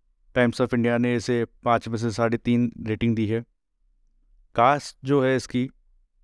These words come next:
वो है ममूटी, विनय राय, ऐश्वर्या लक्ष्मी, स्नेहा, आमला पॉल, अदिति रावी, शाइन टॉम, जीनू जोसेफ, सिद्दीकी, दिलेश राठौर,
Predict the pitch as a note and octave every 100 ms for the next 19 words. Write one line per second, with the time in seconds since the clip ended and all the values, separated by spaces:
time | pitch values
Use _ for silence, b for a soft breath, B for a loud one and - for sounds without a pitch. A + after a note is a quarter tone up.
0 | _ _ _ _ _ _ _ _ - A#2
1 | B2 B2 A#2 A2+ A2+ A#2 A#2+ A#2 _ _
2 | _ _ _ _ _ A#2+ B2 C#3 C3+ B2
3 | C3+ - _ _ _ - A2+ - C3 B2+
4 | A#2 - B2 B2 B2 - A#2+ A2+ A#2 C3
5 | _ _ _ _ - A#2+ C3 C3 A2+ A2+
6 | B2 - _ _ - A#2 B2 C#3 B2 G#2+
7 | G#2 C3 _ _ _ _ - - B2+ C3
8 | A2+ A2+ B2+ D#3 _ _ _ _ _ _
9 | - A2 B2 C3+ B2 A2+ - D#3+ - _
10 | _ _ - B2+ A#2 A#2+ B2 D3+ _ _
11 | _ _ - A#2+ C#3 D#3+ - A2 A#2 D3